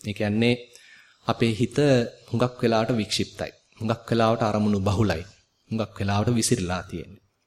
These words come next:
නිසා අත්‍යවශ්‍ය වෙනවා මේ හිතේ යම් පමණක සමාධියක් හදාගන්න. යම් පමණක සමාහිත බවක්, එකඟ භාවයක්, ඒකාග්‍රතාවයක් ඇති කරගන්න. මොකද සමාහිතෝ යථා භූතම් පජානාති. මොකද අපේ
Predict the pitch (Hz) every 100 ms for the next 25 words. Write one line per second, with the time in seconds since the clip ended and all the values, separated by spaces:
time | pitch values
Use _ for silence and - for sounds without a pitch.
0 | _ - 127 135 110 - 143 156 156 123
1 | 104 101 123 117 104 107 117 127 107 101
2 | 98 127 123 120 135 110 104 95 101 -
3 | - 92 90 - - - _ 110 101 127
4 | 127 123 139 123 113 110 104 98 92 104
5 | - - 107 101 92 90 87 110 117 -
6 | _ - - _ 120 107 110 98 95 95
7 | 90 107 - 92 92 87 64 - - 110
8 | 120 131 139 139 - - 113 135 127 120
9 | 107 117 104 92 98 92 92 107 120 101
10 | 92 95 95 - - _ - - - -
11 | _ 123 117 107 98 - 110 107